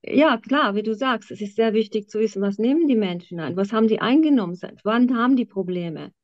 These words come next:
Und so kommen wir oft auf wirkliche Ursachen, die man vorher nicht gesehen hat. Und ehrlich gesagt, bei manchen habe ich auch nicht unbedingt einfache Lösungen.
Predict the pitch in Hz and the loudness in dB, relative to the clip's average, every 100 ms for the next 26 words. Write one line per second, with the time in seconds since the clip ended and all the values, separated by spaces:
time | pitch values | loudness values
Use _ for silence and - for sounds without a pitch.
0 | _ 202 196 196 - 202 202 254 233 208 | _ 2 2 0 -6 -6 0 2 4 2
1 | - - 233 226 - - 190 202 220 214 | -2 -4 -4 -4 -10 -8 -4 -2 0 0
2 | 196 185 - _ - 247 220 208 220 214 | 0 -4 -6 _ 0 2 2 0 -2 -4
3 | 196 185 _ _ - 208 196 190 196 196 | -6 -14 _ _ -4 -2 0 0 -2 -4
4 | 196 196 190 196 202 240 214 180 190 - | -2 -2 -4 -6 -2 0 -2 -4 -12 -18
5 | _ _ 214 185 - _ 220 247 247 220 | _ _ -2 -2 -4 _ 2 4 2 0
6 | 214 226 - _ - 202 202 180 202 196 | 0 -2 -8 _ -2 2 2 0 0 0
7 | 190 196 - 170 - 208 202 214 202 196 | -2 -4 -6 -10 -2 0 2 2 4 2
8 | 190 - - _ 196 208 208 190 190 220 | 0 -10 -20 _ -2 -2 -2 -4 -2 0
9 | 262 202 185 170 170 226 | 0 -2 -4 -4 -2 -4